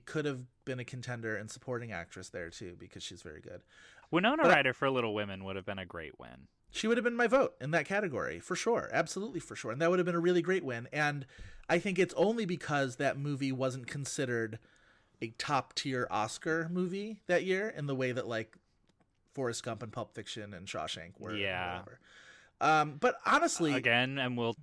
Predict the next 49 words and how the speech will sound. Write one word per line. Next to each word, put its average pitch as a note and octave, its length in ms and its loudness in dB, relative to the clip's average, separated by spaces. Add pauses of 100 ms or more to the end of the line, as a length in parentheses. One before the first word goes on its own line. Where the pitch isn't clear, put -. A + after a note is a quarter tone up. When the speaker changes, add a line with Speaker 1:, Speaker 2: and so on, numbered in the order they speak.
(180)
Speaker 2:
probably A#2 680 0
mention A#2+ 380 -4
it B2+ 160 -2
again C3 300 0
for C3 460 2
the C3 100 -4
movie C3 260 0
we're C3 140 2
talking D#3 320 2
about A#2+ 200 2
this A2 200 -4
week, G#2+ 260 -2
it's - 160 -6
the G2 160 -6
way G2 340 2
that A2 180 0
people A#2 360 0
write G#2+ 220 4
off A#2 200 4
women's B2+ 320 -4
pictures. G2 640 -8 (640)
And, - 60 -8
Speaker 1:
But G#3+ 80 6
I A3 60 6
Speaker 2:
like, G3+ 80 2
Speaker 1:
think C#4 140 -6
she's F#3 260 -2
much, F3+ 460 0
much, D#3 260 -2
much, C3+ 460 -2
much, A#2 320 -6
much A2+ 420 -8
better F#2+ 240 -6
in F#2 100 -10
Little G#2 220 -10
Women G#2 220 -10
than G2+ 120 -12
she G#2+ 180 -8
is G2+ 120 -8
in G2+ 60 -12
How G#2 120 -6
to G#2+ 80 -8
Make G2+ 180 -10
an G#2 60 -10
American G2+ 320 -10
Quilt. G2+ 240 -8
I A#2+ 100 -4
don't D3 220 -6
think, E3 380 -6